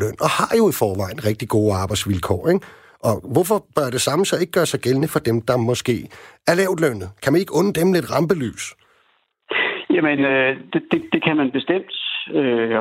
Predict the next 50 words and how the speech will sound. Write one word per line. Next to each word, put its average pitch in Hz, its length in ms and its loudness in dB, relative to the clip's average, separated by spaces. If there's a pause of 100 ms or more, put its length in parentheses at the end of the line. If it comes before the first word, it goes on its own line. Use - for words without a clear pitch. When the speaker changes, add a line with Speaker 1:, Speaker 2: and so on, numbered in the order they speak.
Speaker 2:
rampelys 160 760 0
og, 120 520 -2
og 143 160 0
alt 165 180 -2
muligt 151 300 4
andet, 147 200 2
også 147 220 0
mere 139 200 2
end 175 80 -2
rampelys, 139 540 -4
fordi 123 160 -6
det 151 160 0
bliver 147 140 0
man 135 200 2
jo, 117 280 0
det - 80 2
kan 147 80 2
man 131 100 2
jo 117 60 2
som 131 120 0
bekendt - 340 0
ikke - 140 -2
betale - 380 -2
sin, 131 300 0
øh, 117 220 0
sin 127 180 -2
husleje 135 440 0
med. 123 180 0 (500)
Så, - 120 4 (160)
så 139 480 0
det 160 80 2
er 165 100 -4
sådan 190 140 0
set 190 200 0
ikke 196 180 0
det. 180 280 0
Altså, 151 200 2 (340)
jeg, 156 520 2
jeg 160 120 2
synes, 175 200 -4
det 156 220 4
er, 139 200 2
er 139 160 0 (140)
fint. 196 260 -2 (220)
Vi 151 80 2
har 147 180 2
den 165 200 0
her 165 160 4
løbende 156 480 0 (160)
debat 139 320 2